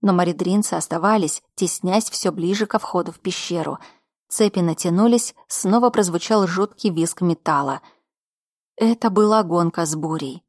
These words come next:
На перегонки с подступающим штормом флоту отца нужно было захватить пещеру, высадить на берег достаточно солдат, чтобы удержать остров, и успеть увести корабли, пока шквальный ветер и ливень не отправили их все ко дну.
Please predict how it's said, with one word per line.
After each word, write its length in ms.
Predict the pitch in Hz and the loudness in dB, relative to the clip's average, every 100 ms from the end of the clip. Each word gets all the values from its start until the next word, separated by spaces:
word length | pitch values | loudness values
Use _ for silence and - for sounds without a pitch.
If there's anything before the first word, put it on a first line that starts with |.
| - | -2
На 140 | 185 | 0
перегонки 640 | 190 185 - 175 170 220 | 2 2 4 2 2 -2
с 80 | 190 | -4
подступающим 800 | - - - 175 208 202 - 170 | -4 -6 -4 0 2 2 0 -4
штормом 480 | 160 - 226 196 151 | -4 0 2 4 0
флоту 420 | - 202 226 214 - | 0 2 2 0 -2
отца 340 | 185 - 226 | -4 0 4
нужно 380 | 214 208 - 175 | 4 4 0 -2
было 200 | 208 196 | 0 0
захватить 520 | 185 - 180 208 - | -2 -2 -4 -4 -6
пещеру, 580 | 190 - - 208 156 - - - - - | -6 -6 -2 0 0 -4 -8 -20 -20 -4
высадить 460 | 196 226 220 165 165 | 0 2 2 0 0
на 160 | 185 | 2
берег 260 | 180 226 170 | 2 2 2
достаточно 600 | 190 - 233 220 - 170 | -2 0 0 0 -2 -4
солдат, 540 | - 165 170 226 220 - - | -2 -2 0 2 0 -4 -20
чтобы 300 | - - 185 | -8 -2 0
удержать 420 | 196 190 196 190 | 2 2 0 0
остров, 380 | 196 185 180 156 - - - _ | -2 -2 -4 -6 -10 -20 -20 _
и 100 | 226 | 2
успеть 420 | 226 - - 233 | 2 2 -2 0
увести 380 | 220 202 - - | 0 0 0 -2
корабли, 540 | 226 202 190 180 233 220 | 0 0 0 2 2 2
пока 240 | 156 160 | 0 -2
шквальный 480 | - 180 185 180 170 | -2 0 2 4 2
ветер 320 | 175 220 233 | 2 2 0
и 160 | - 196 | 0 0
ливень 500 | 175 208 233 226 - | 2 4 6 4 2
не 160 | 208 208 | 2 4
отправили 480 | 202 - 156 175 196 | 2 -2 -2 2 2
их 160 | 196 | 0
все 260 | - - 165 | -4 -6 -4
ко 140 | - | 0
дну. 320 | 175 196 175 | 4 4 2